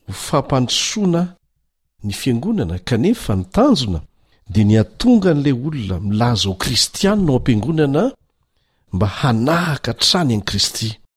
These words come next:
fa tsy hoe mandeha any am-piangonana ara-pomba fotsiny.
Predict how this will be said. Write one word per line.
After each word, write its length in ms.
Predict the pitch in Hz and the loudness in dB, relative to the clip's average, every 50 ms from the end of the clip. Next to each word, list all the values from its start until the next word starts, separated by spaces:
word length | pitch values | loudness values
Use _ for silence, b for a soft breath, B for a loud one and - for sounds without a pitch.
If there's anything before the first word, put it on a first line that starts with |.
| _ _ _ _ _ _ _ _ _ _ _ _ _ - | _ _ _ _ _ _ _ _ _ _ _ _ _ -20
fa 260 | - - - 147 131 | -16 -6 -2 -2 -2
tsy 260 | - - - - - | 0 -2 -2 -2 -2
hoe 220 | 156 151 156 165 185 196 190 - b b b b b b b - | 0 2 2 2 2 0 -2 -4 b b b b b b b 0
mandeha 480 | 107 107 107 110 110 110 95 120 117 | 2 4 4 4 4 4 4 2 4
any 100 | 107 107 | 4 2
am-piangonana 640 | 101 - 123 104 98 92 - 131 131 123 110 104 - - _ | 0 2 0 0 0 -2 -2 -2 0 0 0 0 -2 -2 _
ara-pomba 680 | 110 107 95 95 98 95 - - - 170 120 98 98 | 0 0 0 0 -2 0 0 2 2 2 2 2 0
fotsiny. 440 | 92 - - - - - - - - | -2 -4 -8 -8 -6 -6 -6 -6 -8